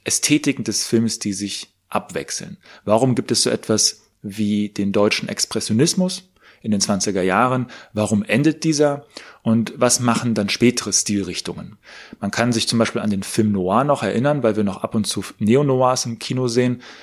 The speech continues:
Filme mit besonderen Akzentsetzungen auf Licht und Schatten und sich dann historisch die Frage stellen, was sind die Vorbilder davon? Wo taucht das das erste Mal auf? Welche Vorbilder gibt es auch beispielsweise in der Stummfilmzeit? Das wäre eine klassische Filmgeschichtsschreibung,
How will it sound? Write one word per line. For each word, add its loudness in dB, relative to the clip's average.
Filme 6
mit 0
besonderen 2
Akzentsetzungen 0
auf -10
Licht 2
und -4
Schatten -2
und 0
sich 0
dann 4
historisch 4
die 2
Frage 2
stellen, 0
was 2
sind 2
die 0
Vorbilder -2
davon? -10
Wo 4
taucht 0
das 0
das -4
erste 0
Mal 0
auf? -4
Welche 6
Vorbilder 4
gibt -2
es 0
auch -4
beispielsweise -2
in 0
der -2
Stummfilmzeit? -6
Das 2
wäre 8
eine 2
klassische 0
Filmgeschichtsschreibung, 0